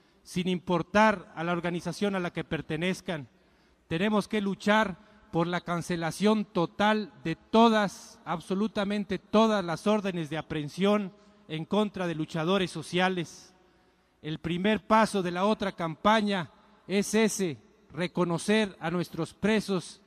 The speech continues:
y a nuestros perseguidos, exigir la presentación de los desaparecidos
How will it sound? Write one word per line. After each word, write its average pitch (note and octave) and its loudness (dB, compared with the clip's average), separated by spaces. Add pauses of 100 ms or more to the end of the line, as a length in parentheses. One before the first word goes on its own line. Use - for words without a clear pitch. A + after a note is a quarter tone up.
y D#3+ -8
a F3 -4
nuestros E3 -6
perseguidos, F3 -4 (640)
exigir F3+ -4
la G3+ -4
presentación F3 -2
de F#3+ -4
los F3 -2
desaparecidos F3 -2